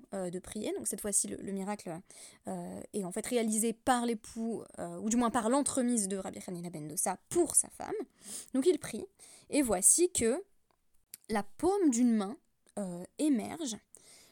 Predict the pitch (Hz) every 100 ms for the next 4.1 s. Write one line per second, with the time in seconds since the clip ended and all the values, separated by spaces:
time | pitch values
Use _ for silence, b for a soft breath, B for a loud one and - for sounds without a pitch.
0 | B - 175 175 175 - 190 185 214 233
1 | 233 240 277 233 214 240 233 196 196 240
2 | 247 208 214 208 202 208 202 202 208 226
3 | 190 214 - _ _ _ - 190 180 180
4 | -